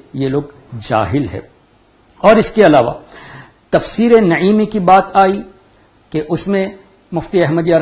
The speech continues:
خان نعیمی صاحب نے یہ لکھا ہے کہ یہاں طور پہ کلام مراد ہے، اس کو بھی مس کوٹ کیا ہے۔ تفسیر نعیمی میں مفتی احمد یار خان نعیمی رحمۃ اللہ تعالی علیہ نے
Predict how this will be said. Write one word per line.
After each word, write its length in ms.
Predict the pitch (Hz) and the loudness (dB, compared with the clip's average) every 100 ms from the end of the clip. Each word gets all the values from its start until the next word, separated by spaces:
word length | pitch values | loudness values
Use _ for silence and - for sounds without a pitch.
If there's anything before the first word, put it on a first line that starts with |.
| 147 | -2
خان 160 | 170 | -4
نعیمی 300 | 156 156 160 160 | -2 0 -2 -2
صاحب 180 | 147 143 | -6 -6
نے 100 | 160 | -4
یہ 160 | 143 | -2
لکھا 280 | 156 156 156 | -2 -2 -6
ہے 80 | 147 | -6
کہ 80 | 160 | -6
یہاں 180 | 143 151 147 | -4 -4 -4
طور 140 | 147 147 | -6 -6
پہ 80 | 160 | -8
کلام 280 | 165 156 156 | -4 -2 0
مراد 280 | 147 151 139 | -2 -4 -4
ہے، 80 | 170 - - - | -8 -12 -20 -18
اس 160 | 127 - | -14 -10
کو 120 | 160 | -6
بھی 100 | 156 | -4
مس 200 | 160 156 | -4 -6
کوٹ 220 | - 160 - | -6 -8 -4
کیا 220 | 151 147 | -6 -4
ہے۔ 100 | 147 - - _ _ | -8 -14 -20 _ _
تفسیر 400 | 156 - 247 240 | -10 -6 -2 0
نعیمی 400 | 170 160 160 165 | 0 -2 -2 -2
میں 120 | 156 | -4
مفتی 280 | 156 143 - | -8 -8 -8
احمد 260 | 143 156 143 | -8 -8 -8
یار 140 | 147 | -10
خان 180 | 123 151 | -10 -10
نعیمی 300 | 139 131 139 | -8 -8 -8
رحمۃ 260 | 127 - 131 | -8 -12 -10
اللہ 180 | 127 131 123 | -8 -8 -4
تعالی 220 | 127 131 | -6 -4
علیہ 140 | 131 | -6
نے 80 | 131 | -6